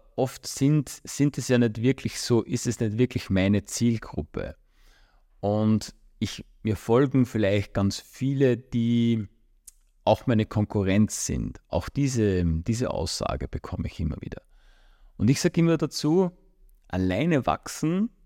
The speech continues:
ist A, langweilig und, und B, ist es total schwierig. Also sei doch froh, dass deine Konkurrenz hier ist. Ja, sei doch froh, dass Menschen da sind,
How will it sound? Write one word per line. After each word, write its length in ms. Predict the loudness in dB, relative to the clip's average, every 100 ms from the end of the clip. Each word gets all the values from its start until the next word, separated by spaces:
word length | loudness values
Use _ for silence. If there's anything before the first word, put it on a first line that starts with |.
| _ -6
ist 220 | -6 -6 -4
A, 380 | 0 2 0 -4
langweilig 800 | -4 0 2 2 2 0 -2 -6 _
und, 400 | -2 0 0 -4 -2
und 260 | -2 -2
B, 240 | 0 2 2
ist 100 | 0
es 160 | -6
total 460 | -6 -4 2 2 2
schwierig. 640 | -4 0 0 2 -2 -6 -14 _ _ _ -2
Also 220 | -2 -2
sei 320 | -2 2 2
doch 220 | 2 -2
froh, 640 | -18 _ 0 4 4 4 0 -4
dass 180 | -4
deine 280 | 0 2 2
Konkurrenz 960 | 0 -2 0 -2 -2 2 2 0 -8 -16
hier 380 | -12 -2 0 0
ist. 420 | -2 -6 -8 -6
Ja, 180 | 0 0
sei 220 | 0 0
doch 200 | 0 -2
froh, 540 | -8 _ -2 2 2 2
dass 280 | -2 -2 -2
Menschen 480 | 2 2 0 -4 -2
da 240 | 0 0
sind, 340 | 0 -2 -2